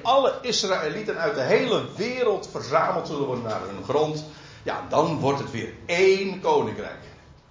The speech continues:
Zoals dat drieduizend jaar lang niet meer één koninkrijk is geweest. Drieduizend jaar.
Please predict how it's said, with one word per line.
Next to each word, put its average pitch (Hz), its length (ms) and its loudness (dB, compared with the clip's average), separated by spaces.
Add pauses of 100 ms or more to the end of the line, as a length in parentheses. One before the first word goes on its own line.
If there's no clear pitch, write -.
(500)
Zoals 123 240 -8
dat 120 100 -2 (960)
drieduizend 160 1000 4
jaar 147 340 0
lang 135 360 -2
niet 160 220 -8
meer 139 400 -2
één 131 300 -6
koninkrijk 117 760 -4
is - 340 -8
geweest. - 640 -2 (800)
Drieduizend 123 680 -10
jaar. 113 240 -10